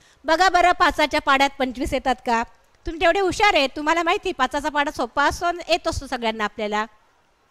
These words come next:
मग चलामध्ये घ्यायचा. काय घेणार चलामध्ये? मगाशी सांगितलं बघा मी तुम्हाला, ज्याचा घातांक रू-, छोटा असेल तो आपण चल, आपण त्या ठिकाणी साधारण अवयव म्हणून बाहेर घ्यायचा असतो किंवा काढायचा असतो.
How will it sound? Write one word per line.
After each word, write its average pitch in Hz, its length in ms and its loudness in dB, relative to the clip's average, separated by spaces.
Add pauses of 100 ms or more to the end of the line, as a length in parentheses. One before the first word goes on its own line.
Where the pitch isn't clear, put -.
(580)
मग 240 180 -6 (140)
चलामध्ये 339 580 2
घ्यायचा. 403 320 -2
काय 277 420 0
घेणार 359 280 0
चलामध्ये? 330 800 2 (480)
मगाशी 277 300 0
सांगितलं 330 420 -4
बघा 370 160 0
मी 370 140 -4
तुम्हाला, 285 260 -4
ज्याचा 214 380 -2
घातांक 359 440 -4
रू-, 277 320 -6 (140)
छोटा 233 280 -2
असेल 233 340 -6 (560)
तो 349 140 2 (180)
आपण 254 260 -8
चल, 247 280 -6
आपण 233 420 -2
त्या 220 120 -8
ठिकाणी 220 320 -10 (220)
साधारण 240 520 -2
अवयव 233 420 -6
म्हणून 233 280 -6 (420)
बाहेर 220 420 0
घ्यायचा 233 380 -4
असतो 214 160 -6
किंवा 539 280 -4
काढायचा 202 400 -2
असतो. 147 220 -20